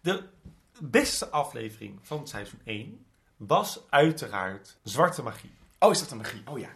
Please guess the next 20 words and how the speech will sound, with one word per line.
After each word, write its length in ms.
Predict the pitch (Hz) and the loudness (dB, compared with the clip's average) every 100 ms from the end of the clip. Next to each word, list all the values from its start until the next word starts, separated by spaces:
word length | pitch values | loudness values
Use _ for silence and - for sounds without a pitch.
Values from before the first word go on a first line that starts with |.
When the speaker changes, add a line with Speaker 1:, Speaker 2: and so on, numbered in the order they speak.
| _ _ - - - - - - | _ _ -20 -20 -20 -20 -20 -2
Speaker 1:
Er 140 | 147 | 0
is 140 | 180 - | 0 -2
geen 300 | 170 151 151 | 0 0 4
aflevering 880 | 208 214 196 170 151 139 135 139 113 | 4 6 2 0 -2 -8 -10 -10 -4
beter 380 | 139 180 175 156 | -2 0 -2 -8
geweest 460 | - 123 123 120 | -8 -6 -6 -8
in 60 | 117 | -10
seizoen 340 | 117 104 107 - | -8 -8 -8 -10
één 160 | 107 | -8
dan 80 | 104 | -10
Zwarte 320 | - 101 - | -10 -12 -12
Magie. 340 | 101 - - - - | -16 -18 -20 -20 -2
En 220 | - 269 285 | 10 10 10
de 80 | 190 | 4
slechtste 440 | 190 160 147 - | 6 6 6 6
aflevering 720 | 147 135 147 135 123 123 123 | 6 6 2 0 -2 -6 -4
van 120 | 131 | -2
seizoen 300 | 127 117 107 | 2 2 0
één 400 | 120 120 120 117 - | -2 -2 -2 -6 -4
was 300 | 131 - | -4 -4